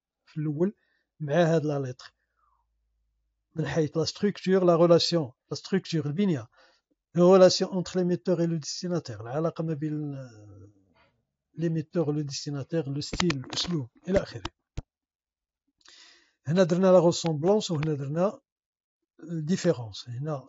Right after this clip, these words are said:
تشابه، هنا اختلاف. إذا ressemblance كيتشابهوا في لو ليو إي لا دات، بجوجهم فيهم لو ليو إي لا دات. Il y a un expéditeur et un destinataire، كل وحدة فيهم فيها مرسل وفيها مرسل إليه. فورميل دابيل، بجوجهم فيهم لا فورميل دابيل،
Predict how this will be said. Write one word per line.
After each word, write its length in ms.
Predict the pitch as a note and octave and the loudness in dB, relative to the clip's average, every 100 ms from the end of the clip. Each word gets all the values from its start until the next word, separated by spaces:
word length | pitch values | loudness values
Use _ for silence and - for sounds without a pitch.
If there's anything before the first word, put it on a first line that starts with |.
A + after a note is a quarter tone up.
| - | -14
تشابه، 600 | C#3 - D3 D3 G3 C#3+ | -10 -6 -4 -2 -2 0
هنا 120 | E3 | -2
اختلاف. 480 | D#3 - B2 G2+ _ _ _ _ _ _ - | -4 -10 -14 -14 _ _ _ _ _ _ -4
إذا 340 | D#3+ E3+ E3 | 2 2 2
ressemblance 500 | F3 G3 F3 C#3+ A2+ | 2 0 0 0 -2
كيتشابهوا 500 | - E3+ - D#3+ C#3+ | -2 -2 2 2 2
في 140 | C3+ E3+ | 0 0
لو 60 | |
ليو 240 | D#3+ D#3+ D3+ | 2 2 0
إي 100 | D3+ | -4
لا 100 | C3+ | 0
دات، 260 | F3 F3+ | 0 0
بجوجهم 340 | - D#3 C#3 C#3+ | -2 -2 -2 -4
فيهم 300 | - C#3+ C#3 | -4 -4 -4
لو 80 | |
ليو 180 | C3+ C3 | -6 -6
إي 40 | B2 | -8
لا 120 | B2+ | -4
دات. 240 | C#3+ F3 _ _ _ _ - | 0 0 _ _ _ _ -2
Il 80 | F3 | 2
y 60 | |
a 80 | F3+ | 4
un 80 | F3+ | 4
expéditeur 720 | F3+ - F3+ E3+ - F3 - | 0 -2 -2 -2 2 2 4
et 100 | E3+ | -2
un 140 | F3 D#3+ | -2 -4
destinataire، 680 | D3+ - D#3 D#3 - F3 F3 | -4 -8 -6 -4 0 0 0
كل 160 | - F3+ | -2 -2
وحدة 220 | D3 D#3 | 0 -2
فيهم 280 | D#3 D#3 D3 | -2 -4 -4
فيها 200 | - C3+ | -6 -4
مرسل 460 | D3 D#3+ - D#3 C3+ | -2 -4 -4 -6 -6
وفيها 220 | - C3 | -6 -8
مرسل 340 | A#2+ A#2+ A#2+ | -8 -10 -12
إليه. 420 | A2 D#3 F3 F3+ _ _ _ _ | -10 -2 0 -2 _ _ _ _
فورميل 380 | - G#3 E3+ F3+ | 4 6 6 6
دابيل، 460 | D#3 D#3+ - D#3+ D#3+ C#3 | 4 2 2 2 0 -10
بجوجهم 480 | C3 E3+ E3+ E3+ | -2 0 2 0
فيهم 320 | E3+ E3+ D#3+ E3 | 0 0 0 -2
لا 80 | |
فورميل 400 | D#3 E3 D3+ D#3+ | -2 -2 -2 -2
دابيل، 440 | D3 D3+ - E3+ | -2 -2 4 4